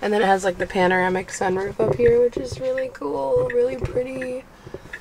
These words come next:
<laughs> I married him 'cause I'm not like this. Every couple needs someone like this. All right, we officially signed off.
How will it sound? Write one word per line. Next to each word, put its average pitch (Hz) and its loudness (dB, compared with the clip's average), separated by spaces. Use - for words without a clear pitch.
<laughs> - -12
I - -6
married 269 0
him 185 0
'cause 175 -2
I'm 175 2
not 151 0
like 139 -4
this. - -8
Every 240 2
couple 196 4
needs 180 -4
someone 175 0
like 160 -4
this. - -4
All 208 6
right, 233 4
we 214 4
officially 247 2
signed 247 8
off. 226 12